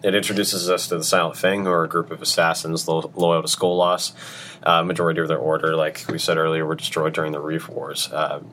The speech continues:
but a few of them managed to survive under Drevis, um, after she escaped from the Prison of Elders. Um, so the assassins were attempting, or the, uh, Silent Fang were attempting to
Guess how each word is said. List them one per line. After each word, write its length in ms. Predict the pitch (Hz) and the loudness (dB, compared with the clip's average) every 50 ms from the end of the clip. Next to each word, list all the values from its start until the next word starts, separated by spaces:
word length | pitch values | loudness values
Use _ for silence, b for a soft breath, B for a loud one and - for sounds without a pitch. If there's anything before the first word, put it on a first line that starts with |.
| - - | -12 -2
but 220 | 78 82 78 76 | 0 2 2 2
a 60 | 78 78 | 0 -4
few 180 | - 87 82 | -2 -2 -2
of 60 | 78 | -2
them 180 | 80 82 80 76 | -2 -2 -2 -2
managed 280 | 78 76 76 78 78 - | -4 -4 -4 -6 -6 -6
to 80 | 82 | -6
survive 420 | - - 80 78 - 78 71 73 73 | -6 -6 -4 -2 -2 -2 -2 -4 -8
under 160 | - - 73 | -10 -12 -10
Drevis, 580 | - - 80 82 78 80 78 78 - - - B B B B B B B B - - | -8 -6 -4 -4 -4 -4 -6 -6 -6 -6 -8 B B B B B B B B -6 -2
um, 380 | - 73 76 71 69 71 71 69 | 0 0 0 0 -2 -6 -8 -8
after 240 | 73 76 - - 71 | -6 -6 -6 -6 -8
she 180 | 67 - - 76 | -8 -6 -6 -6
escaped 340 | 73 - - - 78 - - | -4 -4 -2 -2 -4 -4 -6
from 100 | 76 73 | -8 -10
the 60 | 78 | -8
Prison 280 | - - 76 76 76 76 | -6 -6 -6 -6 -8 -6
of 60 | 71 76 | -2 -2
Elders. 440 | 76 76 71 71 71 69 - - - - | -2 -2 -2 -4 -6 -6 -8 -8 -6 -2
Um, 380 | 78 80 76 73 73 71 73 - B B B B B B B B B | 0 0 0 0 -2 -6 -10 -16 B B B B B B B B B
so 180 | - - 90 82 | 0 2 2 2
the 60 | 85 | 2
assassins 880 | 82 - 104 98 92 92 - - 92 90 82 85 - - - - - - | 2 4 4 4 4 2 0 -2 -4 -2 -2 -2 -2 -2 -2 -4 -4 -2
were 220 | 92 92 87 87 | 0 2 2 2
attempting, 600 | 85 82 98 92 85 - 90 85 82 82 80 - | 2 2 0 0 0 0 0 0 0 0 0 0
or 120 | 82 85 82 | 0 0 2
the, 260 | 85 85 82 82 82 | 0 0 0 2 2
uh, 120 | 82 82 80 | 2 2 2
Silent 240 | - 95 92 - | 2 0 0 0
Fang 220 | - 90 85 82 80 | 0 0 0 0 0
were 260 | 80 80 78 78 78 | -2 0 0 0 0
attempting 360 | 80 80 82 80 80 82 80 - | 0 0 -2 -4 -4 -4 -6 -6
to 500 | - - 80 78 78 78 78 76 73 | -6 -4 -4 -2 -2 -2 -4 -6 -8